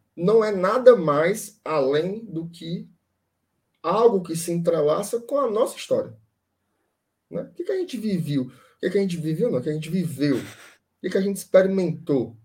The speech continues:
né? O que que a gente... Onde a gente teve, o que a gente sentiu, o que a gente se permitiu fazer? As raivas que a gente já teve, tudo aquilo se desmancha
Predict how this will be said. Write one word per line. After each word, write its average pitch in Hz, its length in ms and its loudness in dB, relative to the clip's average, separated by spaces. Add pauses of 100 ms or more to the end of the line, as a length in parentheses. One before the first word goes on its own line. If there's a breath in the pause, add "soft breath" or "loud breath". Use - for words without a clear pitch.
(220)
né? 135 120 -12
O - 80 -16
que - 120 -20
que 190 80 -12
a 180 40 -6
gente... 175 200 -8 (280 loud breath)
Onde 180 180 4
a 175 40 4
gente 170 400 0
teve, 170 260 8
o 160 40 -10
que 156 80 -2
a 143 40 2
gente 147 200 -8
sentiu, 147 600 -6
o 143 40 -6
que 143 80 -6
a 139 40 -4
gente 143 200 -6
se - 140 -14
permitiu 143 460 -4
fazer? 123 600 -4 (760 soft breath)
As 180 280 2
raivas 165 500 2
que - 80 -8
a 143 60 -2
gente 135 180 -6
já 127 160 0
teve, 156 400 -8 (140)
tudo 247 260 6
aquilo 196 300 -2
se 196 160 -8
desmancha 175 720 -2